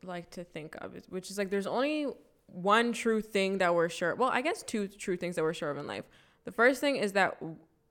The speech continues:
we as an individual, like, I exist. That's one thing that we're sure of.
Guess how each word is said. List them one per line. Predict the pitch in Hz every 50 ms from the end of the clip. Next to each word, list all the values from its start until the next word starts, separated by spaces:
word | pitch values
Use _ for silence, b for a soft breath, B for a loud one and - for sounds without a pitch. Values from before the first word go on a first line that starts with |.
| _ _ _ _ _ _ _ - - - 185 175 170
we | 196 214 220 220 220 220 214
as | 202 196 196 196
an | 196
individual, | 185 185 180 175 175 175 180 175 175
like, | 175 170 165 - -
I | 170 175 170
exist. | 165 165 160 160 - 143 - 170 - - -
That's | - 165 160 165 -
one | 170 165 165 165
thing | - 165 160 160
that | 156 151 139
we're | 147 156
sure | - - - - 98
of. | - -